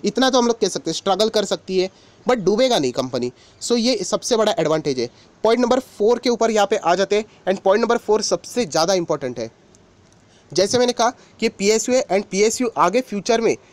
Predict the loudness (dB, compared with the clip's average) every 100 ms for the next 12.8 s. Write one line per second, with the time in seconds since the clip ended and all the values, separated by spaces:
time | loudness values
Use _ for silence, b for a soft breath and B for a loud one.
0 | b b b -6 -2 0 2 4 2 0
1 | -2 -4 -2 -2 0 0 2 2 2 0
2 | -2 -4 -2 0 0 -2 -2 -2 0 0
3 | -2 -4 -2 0 0 0 0 -2 -2 -2
4 | 0 0 0 0 0 -2 -4 -4 -16 _
5 | -6 -4 -4 -2 0 0 0 0 0 -4
6 | -6 -10 -12 -10 -12 -14 b b b b
7 | -2 0 2 2 2 0 -2 -4 -2 0
8 | 0 0 -2 -2 -4 -2 -2 -2 -2 -4
9 | -2 0 0 -2 -2 -2 -2 -4 -4 -6
10 | -4 -2 -2 -2 -2 -4 b b -4 -2
11 | -2 -2 -2 -2 -2 -2 0 0 -2 -4
12 | -4 -2 0 0 -4 -4 -4